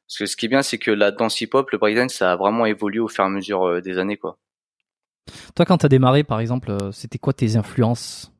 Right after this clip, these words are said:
Speaker 2: euh, rap,
Speaker 1: Moi, mes
Speaker 2: hip-hop ?
Speaker 1: influences, c'était, euh, au niveau de la musique.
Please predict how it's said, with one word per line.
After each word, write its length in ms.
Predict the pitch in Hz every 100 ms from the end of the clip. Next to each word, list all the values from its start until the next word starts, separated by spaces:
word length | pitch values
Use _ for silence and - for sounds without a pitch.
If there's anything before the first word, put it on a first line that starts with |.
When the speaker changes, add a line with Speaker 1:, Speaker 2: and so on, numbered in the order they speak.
| _ -
Speaker 2:
euh, 160 | 95 98
rap, 120 | 127
Speaker 1:
Moi, 120 | 127
mes 180 | 151 113
Speaker 2:
hip-hop ? 160 | 113 113
Speaker 1:
influences, 320 | - 143 160
c'était, 300 | 110 - 110
euh, 540 | 101 101 98 98 98 - - -
au 60 |
niveau 160 | 117 113
de 60 | 117
la 60 |
musique. 400 | 120 120 208 -